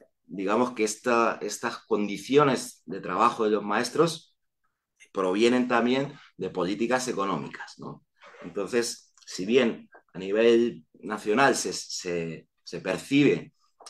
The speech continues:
eh, un, un cambio también en esto, tenemos que tener paciencia porque todavía, pues, a nivel económico los profesores no están reconocidos como se debe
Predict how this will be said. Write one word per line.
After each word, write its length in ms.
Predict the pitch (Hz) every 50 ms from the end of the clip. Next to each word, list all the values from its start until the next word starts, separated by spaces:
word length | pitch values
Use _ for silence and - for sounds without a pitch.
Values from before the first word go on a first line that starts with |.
| - - _ _
eh, 420 | - 78 78 76 76 76 78 71 -
un, 260 | - 92 92 90 - -
un 200 | 104 104 101 85
cambio 380 | - 120 127 127 123 123 120
también 360 | 110 117 117 117 123 135 123 113
en 80 | 117
esto, 460 | 139 139 143 - - 143 156 156 - - _ _ _ _ _ _
tenemos 380 | - 85 80 95 117 120 127 -
que 100 | 131 123
tener 220 | 127 123 123 120
paciencia 540 | 123 123 117 - 143 104 - - 143 135 -
porque 240 | 117 92 - 92 85
todavía, 680 | 90 87 85 82 90 98 120 117 110 113 120 - - _ _ _ _ _ _ _ _ _ - - - _ -
pues, 220 | 92 90 87 87
a 80 | 92 87
nivel 320 | 87 87 90 98 104 107
económico 480 | 110 - 107 101 110 113 113 110 117 117
los 100 | 113 110
profesores 520 | - 95 85 85 82 - 101 98 107 104
no 160 | 98 101 107
están 300 | 117 113 - 113 113 117
reconocidos 580 | 110 104 95 92 85 85 - 113 113 117 113 -
como 220 | - 113 131 139 135
se 140 | 139 131
debe 340 | 123 127 123 120 120 131 143